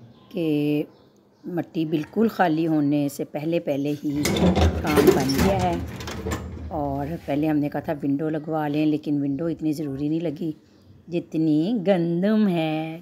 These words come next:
गंदम आ गई, अल्लाह का शुक्र है, और बहुत ज़रूरी है। और ये भाई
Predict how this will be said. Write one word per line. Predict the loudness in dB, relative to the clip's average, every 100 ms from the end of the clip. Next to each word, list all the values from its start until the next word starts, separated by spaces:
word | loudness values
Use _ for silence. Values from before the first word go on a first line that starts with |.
| -12
गंदम | -8 -8 -6
आ | -6 -4
गई, | -2 -2
अल्लाह | -4 -6
का | -8
शुक्र | -12 -12 -8 -6
है, | -6 -8 -20 _ _ _ -12
और | -8 -8 -10 -10
बहुत | -10 -8 -6
ज़रूरी | -4 -4 -2 0
है। | 0 -2 -6 _ _ _ _ _ _ _ _ _ _ _ _
और | -8 -6
ये | -4 0 0
भाई | 0 -2 -4